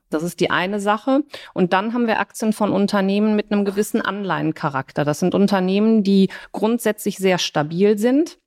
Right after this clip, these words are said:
wie zum Beispiel Unternehmen aus der Konsumgüterbranche oder Gesundheit-Pharmabranche, weil die sehr konjunkturunzyklisch sind. So, durch die relative träge Performance dieser Unternehmen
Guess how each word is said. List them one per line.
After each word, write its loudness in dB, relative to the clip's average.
wie 4
zum 0
Beispiel -2
Unternehmen 0
aus -4
der 0
Konsumgüterbranche 2
oder 0
Gesundheit-Pharmabranche, 0
weil 0
die 0
sehr 4
konjunkturunzyklisch 2
sind. -4
So, 2
durch 0
die 4
relative 0
träge 0
Performance 0
dieser 2
Unternehmen 2